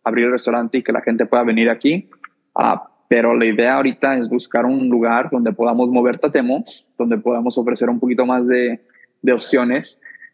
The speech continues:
ah, más días y, al, y en el misma, en la misma umbrella o en el mismo lu-, local tener la tortillería to-, abierta todos los días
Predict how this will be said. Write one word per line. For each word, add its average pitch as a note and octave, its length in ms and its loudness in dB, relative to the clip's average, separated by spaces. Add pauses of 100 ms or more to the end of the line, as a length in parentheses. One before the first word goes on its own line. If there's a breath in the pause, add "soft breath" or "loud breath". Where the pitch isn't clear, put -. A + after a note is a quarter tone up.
(120)
ah, A2 340 0
más A#2+ 300 0
días B2 540 0 (200)
y, C3 100 2
al, A#2+ 260 0
y C3+ 120 4
en A#2+ 120 0
el A2 120 2
misma, B2 680 0 (360)
en B2+ 80 -4
la B2 60 0
misma B2+ 220 0
umbrella D3+ 320 0
o C#3 60 0
en B2 60 0
el B2 140 -2
mismo B2 140 0
lu-, C3+ 300 0
local B2+ 500 -2
tener B2 220 2
la C3+ 220 2
tortillería A#2+ 760 0 (140)
to-, B2 200 0
abierta A#2+ 340 0
todos A#2+ 200 0
los A#2+ 120 -2
días A#2 280 -6